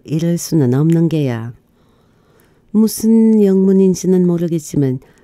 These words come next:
옆방에 사시는 분이라면 이거 인사도 못 드리고 정말 죄송합니다."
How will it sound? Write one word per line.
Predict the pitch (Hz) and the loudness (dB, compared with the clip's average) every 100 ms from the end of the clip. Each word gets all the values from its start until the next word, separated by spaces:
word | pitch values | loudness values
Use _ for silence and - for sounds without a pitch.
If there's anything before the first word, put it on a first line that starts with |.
| _ | _
옆방에 | 180 175 185 185 208 | -2 -2 -2 -2 -4
사시는 | - 202 - 196 196 | -4 -4 0 0 2
분이라면 | 185 175 175 165 151 127 123 123 120 _ _ - | 2 0 0 0 0 0 -2 -4 -8 _ _ -4
이거 | 160 156 131 113 | -2 -2 -4 -4
인사도 | 156 156 175 180 190 | -2 -2 -2 -4 -2
못 | 180 160 | 0 -2
드리고 | - 156 143 123 117 110 | -6 -4 -4 -4 -4 -8
정말 | - - 170 185 214 220 | -10 -4 0 0 0 -4
죄송합니다." | 180 170 175 180 170 165 131 120 127 | -4 -4 -2 -2 -2 -4 -6 -8 -10